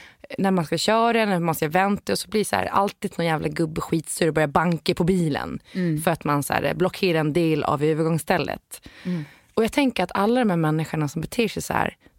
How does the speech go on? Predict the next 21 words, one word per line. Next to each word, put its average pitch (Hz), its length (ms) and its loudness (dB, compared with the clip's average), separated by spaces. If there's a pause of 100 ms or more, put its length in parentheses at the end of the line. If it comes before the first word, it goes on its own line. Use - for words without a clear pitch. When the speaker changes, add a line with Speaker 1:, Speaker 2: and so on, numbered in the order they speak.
(120)
Speaker 1:
de 277 200 2
har 202 260 2
inte 160 340 -4
egna 180 200 -4
körkort. - 600 -8 (340)
För - 140 -6
de 247 140 4
har 269 60 2
ingen, 175 360 0
som, 165 260 -2
de 196 100 2
har 254 40 4
ingen 190 260 2
insikt 170 460 -2
i 147 60 2
hur 143 180 0
det - 120 0 (180)
är. - 280 -2
Speaker 2:
Nej. 180 360 -6 (340)
Speaker 1:
Framförallt 233 400 2
cyklisterna. 135 680 -4